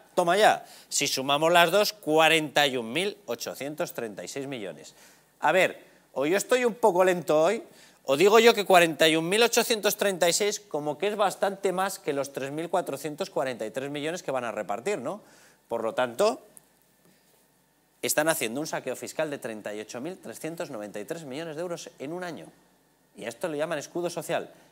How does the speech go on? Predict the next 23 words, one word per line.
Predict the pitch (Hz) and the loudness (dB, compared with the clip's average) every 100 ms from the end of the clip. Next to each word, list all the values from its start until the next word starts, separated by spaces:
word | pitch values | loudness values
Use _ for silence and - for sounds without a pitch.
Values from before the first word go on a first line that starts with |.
| _ | _
¿Desde | 117 104 117 | -8 -8 -6
cuándo | 143 151 | -6 -4
el | 143 | -6
escudo | 147 151 143 | -6 -6 -4
social | 139 147 | -2 -2
es | 139 | 0
dejarte | 135 - 143 - | -2 -2 -4 -4
pobre, | 147 185 151 - - _ | -2 0 0 -6 -12 _
pero | 113 113 | -6 -2
pobre | 131 127 | -2 -2
como | 135 135 | -2 0
las | 143 | 2
ratas? | 202 196 107 - - _ _ _ | 2 2 -4 -4 -18 _ _ _
O | |
sea, | 147 135 | -4 -4
si | 139 | -2
te | |
están | 143 190 202 | 0 2 4
sacando | - 214 202 196 | 6 6 6 6
prácticamente | 185 185 170 170 165 170 | 6 4 4 4 4 4
cuarenta | 147 139 135 127 131 | 6 6 4 4 4
mil | 202 208 | 4 4
millones, | 180 160 156 110 85 | 4 6 6 4 -6